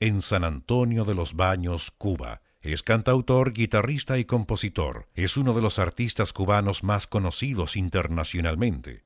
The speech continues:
Junto a Pablo Milanés y Vicente Feliú, entre otros, contribuyó a la formación de la nueva trova cubana, surgida con la revolución. Inicios.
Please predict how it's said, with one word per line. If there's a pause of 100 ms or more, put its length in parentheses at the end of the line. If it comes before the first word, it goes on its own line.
(100)
Junto
a
Pablo
Milanés
y
Vicente
Feliú,
entre
otros,
contribuyó
a
la
formación
de
la
nueva
trova
cubana, (140)
surgida
con
la
revolución. (460)
Inicios.